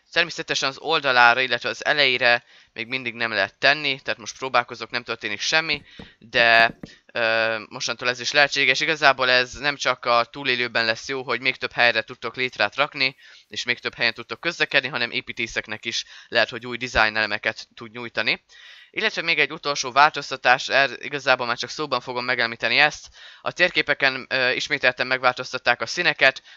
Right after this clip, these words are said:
ugye ebbe beletartoznak a terrakotta, a glazed terrakotta blokkok, a sima terrakotta blokkok, akkor a szőnyegek, a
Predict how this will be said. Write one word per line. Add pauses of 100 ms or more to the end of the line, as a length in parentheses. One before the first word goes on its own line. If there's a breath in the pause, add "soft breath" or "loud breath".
ugye
ebbe
beletartoznak
a
terrakotta,
a
glazed
terrakotta
blokkok,
a
sima
terrakotta
blokkok, (400 loud breath)
akkor
a
szőnyegek,
a